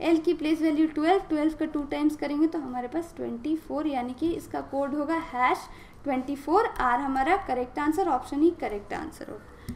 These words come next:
चलिए अब आगे बढ़ते हैं next question की तरफ। Next question जो हमारे पास है ये direction sense का है। चलिए question को पढ़ते हैं। Question है,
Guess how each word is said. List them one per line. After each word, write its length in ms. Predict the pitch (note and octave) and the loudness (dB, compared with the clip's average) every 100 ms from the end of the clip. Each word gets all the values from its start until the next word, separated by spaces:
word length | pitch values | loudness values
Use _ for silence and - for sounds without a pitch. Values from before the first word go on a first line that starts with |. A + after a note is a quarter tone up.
| - | -6
चलिए 240 | C4+ G#3+ | -4 -2
अब 160 | B3 - | -2 0
आगे 240 | B3+ C#4+ F4+ | 0 2 4
बढ़ते 280 | G4 F#4+ | 4 4
हैं 80 | G4+ | 4
next 320 | F4+ F4 F4 | 6 4 0
question 340 | - G4 F#4+ D#4+ | 0 2 4 4
की 80 | D#4 | 2
तरफ। 300 | D#4 F4+ - - - - C4 | 0 -2 -2 -14 -18 -8 0
Next 340 | D4 E4+ - | 0 0 -2
question 320 | G4+ G4 G4+ | -2 0 0
जो 80 | F#4+ | 0
हमारे 380 | F#4 E4+ D#4+ D#4+ | 4 6 6 4
पास 340 | D#4 D#4 D#4 | 4 4 2
है 480 | - G4 A#4+ - - C4 | 2 6 6 4 -8 0
ये 240 | D4 A4+ - - - - | 0 0 -4 -12 -14 -4
direction 560 | C#4+ C#4 C#4+ D4 - A4+ | 0 2 0 -2 -6 -4
sense 360 | A4+ F#4 E4+ - | 2 4 4 4
का 120 | D#4 | 4
है। 360 | D#4 A4+ - - - - | 6 4 0 -16 -18 -8
चलिए 260 | A#3+ A3+ | -8 -6
question 400 | A3 C4 C4 E4 | -4 -4 0 2
को 180 | E4 - | 0 0
पढ़ते 360 | - D#4 D#4 D#4 | 2 2 2 0
हैं। 160 | D#4+ | 0
Question 380 | C#4+ C4 - F#4+ | 0 -2 0 4
है, 100 | D#4 | 4